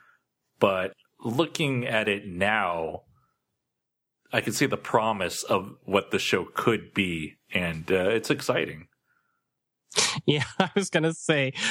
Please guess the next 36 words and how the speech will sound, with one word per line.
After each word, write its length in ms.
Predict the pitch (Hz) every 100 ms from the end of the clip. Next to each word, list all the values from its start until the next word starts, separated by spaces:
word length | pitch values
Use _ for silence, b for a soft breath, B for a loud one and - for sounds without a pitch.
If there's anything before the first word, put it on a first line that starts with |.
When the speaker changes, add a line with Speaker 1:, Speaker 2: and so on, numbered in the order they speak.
| 190
Speaker 2:
you, 140 | 151 143
you, 260 | 143 147 156
you've 180 | 151 170
seen 200 | - 220
a 40 | 190
lot 180 | 180
of 120 | 175 123
really 420 | 110 131 160 196
bad 320 | 202 202 208
sci-fi 580 | 202 - 214 220 - 214
T 180 | 208 -
V 420 | 208 214 214 220
since, 680 | 226 - 214 220 - - 247 -
Speaker 1:
<laughs> 0 |
Speaker 2:
uh, 420 | 180 - 156 156
you 140 | 139
decided 500 | 160 175 175 170 175
to 100 | 175
pass 420 | 156 170 160 175 -
on 180 | 165
Enterprise, 680 | 147 151 170 196 185 190 196
and 160 | 160 131
so 180 | - 147
have 120 | 135
I. 480 | 127 123 151 190 254 B B B
And 160 | 151
so 200 | 151 156
now 260 | 135 131 165
I'm 100 | 143
like, 180 | 123 113
"Oh, 180 | 185 185
this 100 | 120
is 80 | 151
looking 180 | 131 127
pretty 220 | - 127
good." 320 | 135 214 175